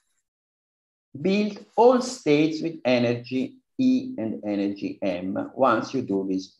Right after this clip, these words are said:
construction, since the surface interaction energy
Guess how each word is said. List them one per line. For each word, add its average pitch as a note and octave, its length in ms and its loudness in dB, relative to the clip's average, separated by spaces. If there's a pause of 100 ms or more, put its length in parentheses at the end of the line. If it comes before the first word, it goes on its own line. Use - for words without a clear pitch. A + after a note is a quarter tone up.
construction, - 720 -6
since - 360 -4
the G#2+ 100 -2
surface A#2 600 2
interaction C3 680 2
energy C3+ 600 4